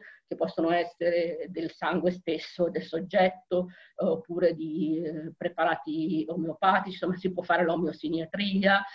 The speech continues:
eh, l'omeo-, la, la, l'emoagopuntura, insomma, mm, ci sono tantissime modalità poi di espandere questa cosa.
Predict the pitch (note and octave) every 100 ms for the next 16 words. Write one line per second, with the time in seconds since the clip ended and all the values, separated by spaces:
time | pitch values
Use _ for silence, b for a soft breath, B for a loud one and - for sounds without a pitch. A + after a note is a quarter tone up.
0 | B B F3+ E3+ F3 D#3+ D#3 E3 F3 E3+
1 | E3 D#3+ D3+ - E3+ - F3+ D#3 C#3+ -
2 | D#3+ E3+ E3+ E3+ F#3 F3+ F3+ F3 - D#3+
3 | - G3+ G3+ F#3+ F#3+ D#3+ D#3+ F#3 - b
4 | _ _ F3 - _ _ F#3 F#3 F3+ A3+
5 | A3+ - - - - F#3 E3+ D3 E3 F#3+
6 | G3+ E3 E3+ F3 G3 - F3+ G3+ F3+ F#3
7 | - - F#3+ F#3+ D#3 D#3+ D#3+ F3+ D#3+ -
8 | D#3 - D3+ D3+ F3